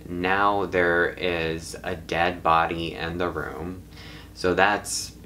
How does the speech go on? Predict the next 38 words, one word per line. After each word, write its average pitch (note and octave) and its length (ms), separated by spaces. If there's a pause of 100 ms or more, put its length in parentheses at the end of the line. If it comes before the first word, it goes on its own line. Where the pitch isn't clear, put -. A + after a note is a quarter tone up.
(220)
rough. E2+ 560 (460)
There A2 160
were A#2+ 200
some, C3+ 280
like, F#2 420 (180)
n-, F2 440
breathing G#2+ 580
noises B2+ 480
at A#2+ 180
the A#2+ 140
end, A#2 680
but F#2+ 140
I F2+ 180
think A2 380
they G#2+ 140
were G#2 180
from F2+ 240
Alan F2+ 500
just E2+ 200
kind D#2+ 220
of D#2+ 100
freaking D#2+ 480
out. F2+ 420
But E2 240
I F2+ 100
don't F2+ 100
know, E2 140
for F2+ 140
a E2+ 40
second F#2 340
I E2+ 100
thought E2 280
maybe D#2+ 280
that D#2+ 180
was D#2 200
Elias, F2+ 520
'cause E2+ 180
I E2 200